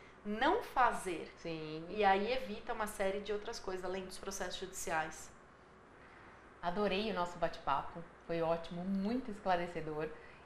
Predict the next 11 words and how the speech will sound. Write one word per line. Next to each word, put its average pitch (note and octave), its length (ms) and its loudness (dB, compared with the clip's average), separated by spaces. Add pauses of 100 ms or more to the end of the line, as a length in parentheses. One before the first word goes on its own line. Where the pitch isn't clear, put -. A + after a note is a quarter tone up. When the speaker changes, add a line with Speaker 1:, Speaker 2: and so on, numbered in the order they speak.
Speaker 2:
Inclusive, F#3 380 -2
eu G#3 40 0
queria F#3+ 160 4
aproveitar F3+ 420 6
e E3+ 100 4
contar E3 260 6
uma D#3+ 160 2
novidade F#3 680 4 (160)
pras C#3+ 460 4
mães C#3 240 -8
modernas, D#3+ 640 6